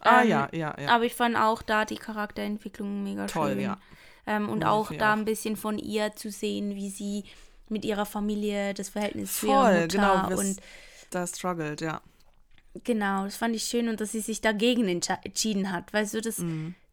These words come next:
Speaker 2: das hat mir sehr gut gefallen, dass sie da so war, ja, ich bin vielleicht eine von diesen Sirenen oder wie auch immer,
Speaker 1: Mhm.
Speaker 2: aber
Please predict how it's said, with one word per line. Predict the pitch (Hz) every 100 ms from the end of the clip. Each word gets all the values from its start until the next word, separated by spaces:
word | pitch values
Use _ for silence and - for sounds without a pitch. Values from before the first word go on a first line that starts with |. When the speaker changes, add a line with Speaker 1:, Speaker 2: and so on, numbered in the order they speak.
| _ -
Speaker 2:
das | - 214
hat | 226
mir | 226 214
sehr | 220
gut | 208 202
gefallen, | 214 - 208 208
dass | 202 190
sie | 208
da | 208 202
so | 196 196
war, | 196 202 196
ja, | 214 208 -
ich | 208 -
bin | 220
vielleicht | 226 233 233 233 220 - - _ _ -
eine | 226 226 226
von | - 214 202 196 _ _ _ _ _ _ -
diesen | 233 202 208 202
Sirenen | 196 196 202 196 233 269 277 269
oder | 254 247 262 - -
wie | 240
auch | 233
immer, | 247 247 269 - - - 185
Speaker 1:
Mhm. | 180 170 180 202 -
Speaker 2:
aber | 208 208 202 196 196